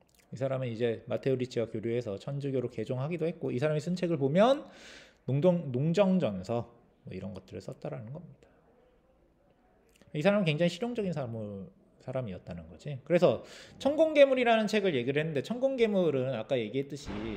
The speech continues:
당시까지의 중국 과학기술 집대성한 실용서적이라고 얘기를 해요. 그래서 중국에서 당시에 명나라 때 사용했던 여러 기계들을 그림으로 남기고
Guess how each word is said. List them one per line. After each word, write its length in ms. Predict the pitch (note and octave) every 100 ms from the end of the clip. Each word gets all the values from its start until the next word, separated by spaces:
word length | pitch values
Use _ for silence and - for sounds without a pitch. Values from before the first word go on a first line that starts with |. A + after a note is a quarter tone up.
| F#2+
당시까지의 840 | - E3 G3+ G#3+ A3+ - G#3+ G3 G#3
중국 320 | F#3 E3 F#3
과학기술 460 | - D3+ - F3+ F3
집대성한 480 | - - F#3 F3 E3+
실용서적이라고 840 | A3 A#3+ A3+ G3 F3 C#3+ C3+ B2+
얘기를 320 | F#2 G#2+ A2+
해요. 220 | F3+ A#2+ - - - - -
그래서 540 | E3 F#3 G#3+ B3 B3
중국에서 800 | - F#3 A3 B3+ A#3 A3+ A3+ A#3+
당시에 420 | A#3+ D#3+ F3+ F#3+
명나라 480 | C#3 C#3 F#3+ A3 G#3
때 120 | G#3
사용했던 960 | G3 G3 G3 F#3 - G3+ A3 B3 C4 F3
여러 460 | C#3 D3+ G3 G#3+ G#3+
기계들을 840 | E3+ D#3+ G3 F#3 F#3 A#3 C#4 C4 - - _ _
그림으로 480 | E3+ A3 A3 G#3+
남기고 840 | F3+ C3+ D3 D3+ F3+ A#3 C4+ C#4+